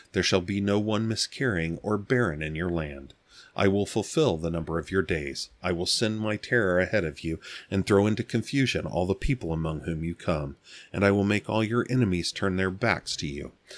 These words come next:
And I will send hornets ahead of you, so that they will drive out the Hivites, the Canaanites, and the Hittites before you. I will not drive them out, drive them out before you in a single year,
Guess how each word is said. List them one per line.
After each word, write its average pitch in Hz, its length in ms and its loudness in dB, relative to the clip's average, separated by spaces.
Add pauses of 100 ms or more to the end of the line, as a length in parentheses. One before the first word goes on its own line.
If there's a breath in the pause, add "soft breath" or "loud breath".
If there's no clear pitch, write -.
(220 loud breath)
And 101 120 0
I 101 60 6
will 98 120 0
send 107 320 -4
hornets 139 480 -2
ahead 78 260 -2
of 76 160 -8
you, 80 180 -4 (300 loud breath)
so - 200 -2
that 90 160 2
they 95 100 4
will 92 160 2
drive 104 340 2
out 101 200 -2
the 101 60 -6
Hivites, 90 540 -4
the 90 120 -8
Canaanites, 85 600 -2
and 95 140 -4
the 92 60 -4
Hittites 80 480 -4
before 87 380 -2
you. 71 260 -6 (580 loud breath)
I 95 100 4
will 98 120 6
not 104 220 0
drive 151 300 0
them 101 160 2
out, 95 100 -2 (1120 loud breath)
drive 120 400 6
them 85 160 0
out 80 240 0
before 98 380 4
you 90 240 4
in 98 160 0
a 95 40 2
single 95 380 2
year, 85 400 -4